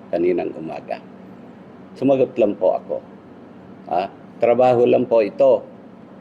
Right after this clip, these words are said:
congressman. No?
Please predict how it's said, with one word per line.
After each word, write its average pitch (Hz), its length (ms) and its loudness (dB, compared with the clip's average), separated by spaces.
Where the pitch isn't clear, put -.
congressman. 104 720 0
No? 120 320 2